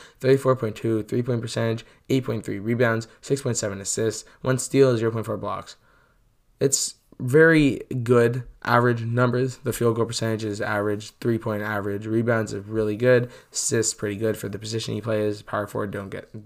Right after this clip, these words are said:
uh, they don't get that many. Steals and blocks, not that great, but twenty-six point five points is a lot, and he is leading his team. That's also the most points he's ever gotten. Uh, normally, he averages, his career averages sixteen point four, which is probably 'cause of his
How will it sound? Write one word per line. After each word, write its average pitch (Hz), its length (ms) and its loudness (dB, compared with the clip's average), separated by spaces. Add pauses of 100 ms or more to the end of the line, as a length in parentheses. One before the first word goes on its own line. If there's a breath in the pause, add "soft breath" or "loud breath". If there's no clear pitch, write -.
(160)
uh, 101 180 -8
they 98 80 -10
don't 98 120 -10
get 98 160 -10
that 98 120 -8
many. 101 280 -8 (300 loud breath)
Steals 151 260 4
and 127 100 2
blocks, 117 340 4
not 113 220 0
that 110 220 -6
great, 113 320 4 (580 soft breath)
but 123 300 6
twenty-six 147 340 0
point 123 140 -4
five 120 180 -2
points 110 220 -4
is 104 100 -6
a 107 60 -4
lot, 117 320 4
and 120 160 -2
he 117 100 0
is 110 140 0
leading 104 240 -4
his 98 100 -10
team. 117 320 -4 (240 loud breath)
That's 123 160 -4
also 120 220 0
the 110 80 -4
most 104 260 -4
points 107 220 -4
he's 107 120 -8
ever 104 260 -4
gotten. 120 580 -2 (200 soft breath)
Uh, 104 220 -2
normally, 104 520 -4
he 104 520 -10
averages, 107 640 -6
his 131 220 -4
career 160 500 6 (200 loud breath)
averages 110 340 0
sixteen - 320 -6
point 95 200 -10
four, 107 380 -6 (460 soft breath)
which 107 200 -4
is 101 120 -6
probably 113 400 4
'cause 110 200 -4
of 104 100 -6
his 101 180 -6